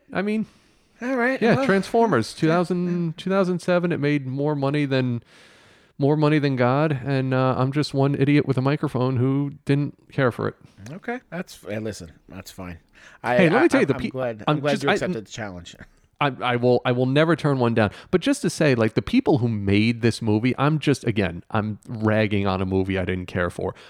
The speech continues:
Speaker 1: But the people that made this movie know what they're doing. I was looking at the, uh, the screenwriter, Robert, uh, Roberto Orci, and I might be pronouncing that wrong. He is a prolific, uh,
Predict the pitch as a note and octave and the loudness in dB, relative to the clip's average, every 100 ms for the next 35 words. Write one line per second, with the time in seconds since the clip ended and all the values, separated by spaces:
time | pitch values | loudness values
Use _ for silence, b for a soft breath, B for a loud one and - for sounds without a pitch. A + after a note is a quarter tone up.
0 | B - C#3 - B3+ A3 A2+ G#2 A2 G#2 | B -2 -2 -2 -2 0 -2 -2 -2 0
1 | F#2+ G2+ G2 C3 D#3 _ - D3 D#3 F3+ | -2 -2 -2 -2 -4 _ -2 2 4 2
2 | D3 B2 G#2+ G2+ A2 G2 F2 F#2 C3+ D3+ | 2 0 0 0 2 0 -2 -4 -2 -2
3 | C#3+ C3 - A2+ G#2 F#2 F#2 F#2 - A#2+ | -2 -4 -2 0 2 2 0 -4 -6 -4
4 | G2+ G2+ F#2+ F#2 F#2+ G2 F#2+ F#2 - G#2 | 0 0 0 0 -2 -2 -2 -4 -4 -6
5 | G2 F#2+ F#2+ G2+ G#2+ A2+ A2+ G#2+ G#2 G2+ | -4 -6 -6 -4 0 2 4 4 2 2
6 | F#2+ - G#2+ - - F2 _ _ _ - | -2 0 -2 0 -8 -10 _ _ _ -10
7 | G2+ G2 G2+ F#2 F2 F#2+ F2+ F#2 F2+ F2+ | -6 -2 -2 -4 -6 -6 -6 -8 -8 -8
8 | F2+ - B B B B B _ - - | -10 -12 B B B B B _ -10 -2
9 | C4 G#4 - D3+ B2+ G#2 - - A2 G#2+ | 0 0 4 4 4 0 -8 -4 -4 0
10 | B2+ F3 B2+ G#2 - - _ _ _ _ | 0 0 0 -2 -6 -18 _ _ _ _
11 | - G2 F#2 F2+ | -8 -6 -4 -8